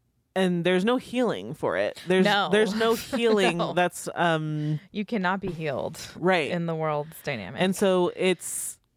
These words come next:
Speaker 1: it's sort of a weird Band-Aid
Speaker 2: Mm-hmm.
Speaker 1: <laughs> that we, um,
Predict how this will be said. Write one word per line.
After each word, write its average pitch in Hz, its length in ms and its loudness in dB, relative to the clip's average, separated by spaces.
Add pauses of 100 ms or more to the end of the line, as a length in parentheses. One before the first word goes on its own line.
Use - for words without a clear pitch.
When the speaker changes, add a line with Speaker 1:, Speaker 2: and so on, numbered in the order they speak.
(580)
Speaker 1:
it's 180 200 -4
sort 190 280 2
of 190 120 2
a 170 120 4
weird 165 680 2 (1400)
Band-Aid 151 840 0 (640)
Speaker 2:
Mm-hmm. 214 400 -6
Speaker 1:
<laughs> - 60 -18
that 165 300 0
we, 175 460 0
um, 147 640 -2